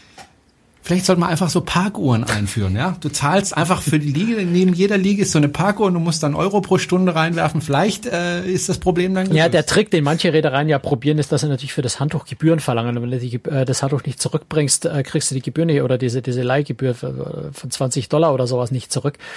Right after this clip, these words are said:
Speaker 2: Äh, sprich, wenn du dein Handtuch zu lange da liegen lässt, gehst du das Risiko ein, dass irgendjemand dieses Handtuch mitnimmt oder, oder der, der Poolsteward das einsammelt und dann kriegst du dein Pfand nicht zurück.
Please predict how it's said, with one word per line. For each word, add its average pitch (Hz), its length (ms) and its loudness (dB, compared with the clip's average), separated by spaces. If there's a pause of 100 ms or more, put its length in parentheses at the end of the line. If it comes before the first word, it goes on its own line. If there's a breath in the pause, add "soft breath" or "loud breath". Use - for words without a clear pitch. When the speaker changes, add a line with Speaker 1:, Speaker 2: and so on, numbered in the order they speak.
(300 loud breath)
Speaker 2:
Äh, 165 220 -4
sprich, - 420 0
wenn 165 80 4
du 165 100 4
dein 147 380 0
Handtuch 156 320 -2
zu - 140 2
lange 156 200 4
da 147 120 2
liegen 170 240 2
lässt, 135 240 0
gehst 160 160 0
du 156 40 2
das 131 160 0
Risiko 147 300 0
ein, 143 100 -2
dass 135 140 -2
irgendjemand 139 500 0
dieses 131 220 -2
Handtuch 135 280 -2
mitnimmt 143 460 -2
oder, 135 280 -4
oder 127 240 -2
der, 131 340 -4
der 127 260 -2
Poolsteward 135 540 0
das 123 100 -2
einsammelt 139 540 2 (420 loud breath)
und 143 100 -6
dann 139 100 0
kriegst - 240 -2
du 156 40 2
dein 131 160 0
Pfand 151 260 -4
nicht - 160 -6
zurück. - 260 -4